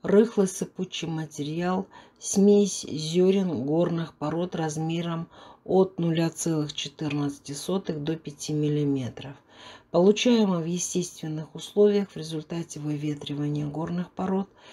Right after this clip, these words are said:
или искусственным путём в качестве отхода при дроблении гравия, щебня и кусков горных пород.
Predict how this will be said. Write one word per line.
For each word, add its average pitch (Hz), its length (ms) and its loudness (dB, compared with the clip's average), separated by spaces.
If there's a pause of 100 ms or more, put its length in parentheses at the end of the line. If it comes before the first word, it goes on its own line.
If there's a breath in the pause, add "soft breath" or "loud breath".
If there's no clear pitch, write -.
(260 loud breath)
или 214 320 8
искусственным 165 760 -6
путём 196 460 -6
в - 100 -16
качестве 196 540 -2
отхода 180 540 -4 (400 soft breath)
при 220 160 8
дроблении 170 840 2
гравия, 175 540 2
щебня 180 640 -2 (380 loud breath)
и 202 120 0
кусков - 760 -6 (240)
горных 147 520 -2
пород. 123 380 -10